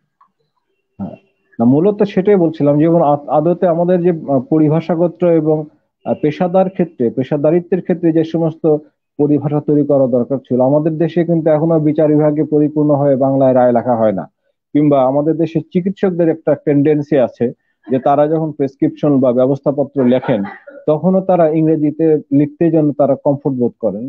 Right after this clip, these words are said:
তারা বাংলায় খুব একটা লিখতে চান না। ওষুধের নামের ক্ষেত্রে এবং যে সমস্ত ডায়াগনোসিস প্রসেস, হ্যাঁ, রোগ শনাক্তকরণ যে সমস্ত পরীক্ষা নিরীক্ষা আছে, সেক্ষেত্রেও তারা যে নির্দেশনাগুলো দেন, এগুলোও তারা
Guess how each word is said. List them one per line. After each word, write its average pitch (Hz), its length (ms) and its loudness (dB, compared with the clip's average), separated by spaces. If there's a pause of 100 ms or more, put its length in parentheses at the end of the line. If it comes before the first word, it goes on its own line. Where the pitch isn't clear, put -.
তারা 131 160 0
বাংলায় 123 540 0 (160)
খুব 143 120 0
একটা 131 200 -2
লিখতে 127 420 0
চান 110 160 -2
না। 87 140 -10 (440)
ওষুধের 175 400 0
নামের 165 320 2
ক্ষেত্রে 160 420 -4
এবং 147 420 0
যে 147 100 0
সমস্ত 156 300 -4
ডায়াগনোসিস 143 680 0 (120)
প্রসেস, 127 320 -2 (440)
হ্যাঁ, 131 320 0 (400)
রোগ 139 300 0
শনাক্তকরণ 143 760 0
যে 123 140 0
সমস্ত 131 720 -2 (440)
পরীক্ষা 139 340 -2
নিরীক্ষা 127 400 0
আছে, 98 260 -4 (300)
সেক্ষেত্রেও 190 580 -2
তারা 170 240 2
যে 151 120 2
নির্দেশনাগুলো 147 720 0
দেন, 113 260 -2 (340)
এগুলোও 185 360 2
তারা 165 300 2